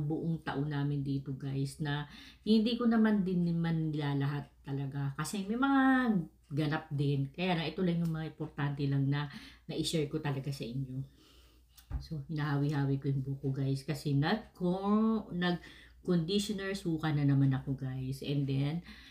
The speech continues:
ito, guys, mapapakita ko sa inyo. Itong, ito yung video na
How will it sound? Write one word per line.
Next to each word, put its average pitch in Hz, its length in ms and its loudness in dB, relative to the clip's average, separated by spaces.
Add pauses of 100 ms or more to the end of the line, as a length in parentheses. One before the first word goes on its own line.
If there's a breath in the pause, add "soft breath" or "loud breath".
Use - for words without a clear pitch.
(140 loud breath)
ito, 175 160 0
guys, 180 200 0
mapapakita 165 560 0
ko 143 80 -4
sa 156 80 -2
inyo. 147 200 0
Itong, 175 180 2 (180)
ito 151 200 -8
yung 151 240 -2
video 147 280 0
na 143 120 0